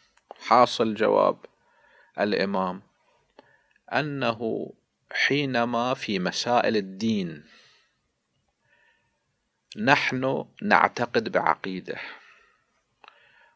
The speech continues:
ونقول بقول، ونعمل بعمل، يجب أن تكون لنا حجة شرعية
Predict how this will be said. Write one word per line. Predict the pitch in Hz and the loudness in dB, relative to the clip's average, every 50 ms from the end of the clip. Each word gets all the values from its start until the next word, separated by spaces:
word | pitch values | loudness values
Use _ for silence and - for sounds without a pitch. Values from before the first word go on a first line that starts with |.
| _ - | _ -6
ونقول | - 90 87 92 87 80 - - - 110 107 104 101 | -2 -2 0 0 0 -2 -2 -6 -4 -2 -2 -2 -2
بقول، | 90 90 85 - - 98 95 98 95 92 92 98 95 92 - - - - _ _ _ _ _ _ _ _ _ _ _ _ - | -4 -6 -6 -4 -2 0 0 0 0 -4 -6 -10 -12 -14 -16 -18 -20 -20 _ _ _ _ _ _ _ _ _ _ _ _ -4
ونعمل | - 87 92 98 104 - 92 113 110 107 104 95 | -4 -2 4 4 6 6 6 4 2 0 0 0
بعمل، | 90 95 85 87 95 95 92 92 85 82 82 78 73 - _ _ _ _ _ _ _ _ _ _ _ _ _ _ - _ _ _ _ _ _ _ _ _ _ _ _ _ _ _ _ _ _ _ _ | 0 0 2 2 2 0 2 0 -2 -4 -6 -8 -12 -16 _ _ _ _ _ _ _ _ _ _ _ _ _ _ -20 _ _ _ _ _ _ _ _ _ _ _ _ _ _ _ _ _ _ _ _
يجب | 120 131 147 160 - 139 117 92 - | 0 2 2 4 4 4 2 2 2
أن | 55 78 92 98 92 - | 0 0 -2 -2 -4 -8
تكون | - 107 92 - - - 139 135 123 107 101 95 | -8 -10 -10 -8 -8 -4 -2 -2 -2 0 0 -2
لنا | 95 107 120 131 139 143 147 139 131 | -2 -2 -2 -4 -4 -4 -4 -4 -6
حجة | - - - - 151 151 - _ - - 143 143 139 - - 143 139 143 139 | -6 -6 -2 -2 -2 -2 -2 _ -6 -4 -4 -4 -4 -6 -6 -8 -6 -6 -6
شرعية | - - - 98 - 90 90 98 113 131 135 131 127 123 | -8 -4 -4 -4 -2 0 0 0 0 0 0 -2 -4 -4